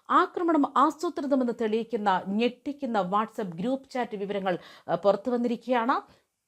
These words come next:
സംഘർഷത്തിന് പിന്നാലെ അക്രമി സംഘത്തിലുണ്ടായിരുന്ന വിദ്യാർത്ഥികൾ Instagram-ിലൂടെ അയച്ച സന്ദേശങ്ങളാണ് ഇപ്പോൾ, ഏഹ്, വൻ തെളിവായി തന്നെ പുറത്തെത്തിയിരിക്കുന്നത്. അതായത്, ഷഹബാസിനെ കൊല്ലുമെന്ന് പറഞ്ഞാൽ കൊന്നിരിക്കുമെന്നും അവൻ്റെ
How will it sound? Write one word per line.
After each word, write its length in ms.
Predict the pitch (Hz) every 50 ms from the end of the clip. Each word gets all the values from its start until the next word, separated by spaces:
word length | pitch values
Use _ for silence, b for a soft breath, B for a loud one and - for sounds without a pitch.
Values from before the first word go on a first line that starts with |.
| _ _ _ _
സംഘർഷത്തിന് 680 | - - 330 330 349 359 427 415 - 415 415 - 370 370
പിന്നാലെ 360 | - 320 294 294 285 269 269
അക്രമി 420 | - - 247 - - 294 277 277 285
സംഘത്തിലുണ്ടായിരുന്ന 800 | 277 - 269 254 254 247 254 226 220 220 226 220 214 208 208
വിദ്യാർത്ഥികൾ 600 | 202 202 185 175 - 214 220 214 - 240 233 269 285
Instagram-ിലൂടെ 920 | - 240 240 240 - - 285 277 262 220 226 233 226 220 214 208 202 208
അയച്ച 220 | 190 196 190 -
സന്ദേശങ്ങളാണ് 760 | 208 - 208 208 208 202 240 233 - 240 214 208 196 185 185
ഇപ്പോൾ, 280 | 185 185 254 240 269 B B B B B B B -
ഏഹ്, 140 | 190 196 185 208
വൻ 140 | 294 311 294 - -
തെളിവായി 420 | 262 247 262 294 277 294 294 294 294 269
തന്നെ 160 | 240 226 214
പുറത്തെത്തിയിരിക്കുന്നത്. 1000 | 208 - 214 208 208 - 226 208 - 226 233 233 - - 247 233 170 226 269 370 B B B B B B -
അതായത്, 220 | 269 320 330 370 359
ഷഹബാസിനെ 680 | - - 311 294 359 359 381 392 392 - 370 359 339
കൊല്ലുമെന്ന് 580 | - - - 269 262 262 294 294 302 285 277 269 277
പറഞ്ഞാൽ 360 | 240 226 220 220 226 220 208 - _
കൊന്നിരിക്കുമെന്നും 840 | - 220 208 220 240 254 247 240 - 262 220 208 175 165 208 277 B B B B B B -
അവൻ്റെ 420 | 220 240 262 262 269 269 262